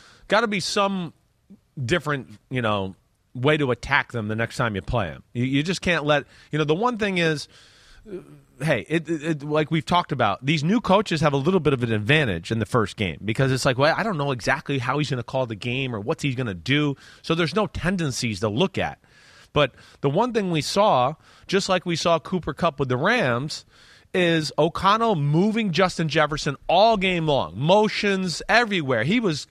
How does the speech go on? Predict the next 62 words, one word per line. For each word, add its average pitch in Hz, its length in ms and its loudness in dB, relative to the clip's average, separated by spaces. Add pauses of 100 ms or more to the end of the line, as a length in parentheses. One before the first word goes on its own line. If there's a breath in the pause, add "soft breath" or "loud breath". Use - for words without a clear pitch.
(240 loud breath)
going 208 260 0
across 214 400 -2
the 190 120 -6
field, 208 580 -2 (280 loud breath)
getting 208 280 0
stack 208 480 0
bunch, 214 400 0 (380 loud breath)
getting 208 240 0
behind 196 400 2
another 208 320 2
guy, 208 480 4 (240 loud breath)
you 185 80 0
know, 196 240 4
with 185 220 2
a, 160 240 -2
a 160 80 2
switch - 400 0
release. 208 560 0 (240 loud breath)
So 170 380 2 (260 loud breath)
they're 202 240 4
gonna 208 180 2
feed 196 300 0
him 185 160 2
the 156 80 2
ball, 143 260 4
just 175 180 -6
like 180 140 0
we 180 80 -2
talked 165 220 -2
about 165 140 0
with 151 100 -2
Davante 156 320 0
Adams 147 320 2
and 131 80 -6
Josh 139 240 2
McDaniels. 139 400 -2
The 131 80 -4
same 208 220 0
thing. 156 200 0
They're 190 80 0
gonna 190 140 -4
go, 160 120 2
"What? 175 220 0
We're, 156 160 -4
we're 143 200 -4
gonna 151 120 -2
throw 147 240 2
to 147 160 0
him 143 60 -2
a 127 60 -2
hundred 165 440 -4
and 147 80 -4
ninety 143 300 0
times 131 300 0
a 123 40 -2
game 117 240 -2
until 95 160 -4
you 104 80 -2
ta-, 101 200 -2
take 110 260 -4
it 101 40 -4
away." 85 220 -4